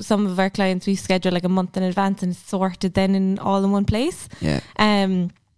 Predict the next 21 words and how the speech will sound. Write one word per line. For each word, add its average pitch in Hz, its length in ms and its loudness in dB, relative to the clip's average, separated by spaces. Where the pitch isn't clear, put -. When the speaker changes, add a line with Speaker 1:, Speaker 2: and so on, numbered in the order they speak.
Speaker 1:
'cause 214 160 0
you 220 40 2
got 180 140 2
your 180 80 -2
Facebook 190 360 -2
and 190 140 2
Instagram, 190 340 0
and 180 120 0
you 170 60 -4
can 185 100 -4
just - 140 -6
click - 180 -2
a 190 60 -4
button, 175 400 0
post 196 300 0
to 196 40 -6
Facebook 190 400 0
as 175 180 0
well 175 240 2
or 170 120 -2
whatever. 170 360 -2